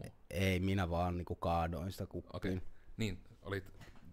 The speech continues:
Speaker 1: sanomassa jotain kivaa.
Speaker 2: Niin, minä, minä olen tosiaan Koodersin Joonas. Anteeksi sekaannus. Pasmat meni ihan sekaisin, kun kuuli viisi kertaa Miikan äänen joka puolella,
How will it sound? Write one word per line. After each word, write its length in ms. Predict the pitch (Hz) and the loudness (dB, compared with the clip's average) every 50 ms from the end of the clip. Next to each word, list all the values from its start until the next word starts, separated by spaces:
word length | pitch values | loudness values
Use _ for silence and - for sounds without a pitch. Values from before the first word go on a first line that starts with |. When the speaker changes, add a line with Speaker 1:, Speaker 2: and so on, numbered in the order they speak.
| - - - | -10 -6 -2
Speaker 1:
sanomassa 280 | 107 98 92 92 - | 0 0 0 0 -2
jotain 200 | 92 98 101 98 | -4 -4 -6 -6
kivaa. 200 | 95 107 120 123 | -2 4 8 10
Speaker 2:
Niin, 220 | 120 123 127 120 120 | 12 12 12 12 12
minä, 240 | 123 127 127 127 - | 12 12 12 12 10
minä 260 | 127 147 151 143 123 | 12 12 12 12 12
olen 160 | 113 107 101 | 12 12 10
tosiaan 400 | 104 104 101 107 104 95 95 92 | 8 8 6 8 6 6 6 6
Koodersin 600 | - 123 123 123 107 101 90 - - - 90 92 | 8 8 8 10 8 6 6 4 2 2 4 6
Joonas. 520 | 117 131 127 117 110 101 95 - - - - - - - - | 8 10 10 10 10 10 8 8 8 6 -2 -6 -12 -10 -6
Anteeksi 460 | 95 92 87 82 80 80 - 95 90 | -2 0 0 2 0 0 0 0 0
sekaannus. 680 | - 104 101 - 104 95 90 87 85 85 82 - - - - - - - - - - - | 2 2 2 2 4 2 4 4 2 2 0 -2 -4 -10 -10 -12 -14 -10 -4 2 8 12
Pasmat 340 | 127 123 113 - 127 104 - | 12 12 12 12 8 10 10
meni 180 | 120 120 127 | 12 12 12
ihan 180 | 131 131 131 113 | 12 12 12 12
sekaisin, 380 | - 110 101 90 98 90 101 87 | 10 10 8 10 8 8 6 4
kun 120 | - - - | 2 0 -2
kuuli 300 | - 98 90 90 87 87 | 2 4 6 6 8 8
viisi 300 | 92 92 90 85 95 85 | 8 8 8 6 4 4
kertaa 460 | - 73 73 85 - - 87 82 80 | 4 4 4 4 4 4 2 4 4
Miikan 360 | 82 82 82 80 - 73 76 | 4 4 4 4 2 2 2
äänen 360 | 73 76 78 73 76 76 76 | 4 4 2 2 2 2 2
joka 240 | 78 76 78 87 85 | 2 2 2 2 0
puolella, 500 | 78 - 69 69 80 80 82 82 80 - | 0 0 -2 0 0 0 0 0 0 0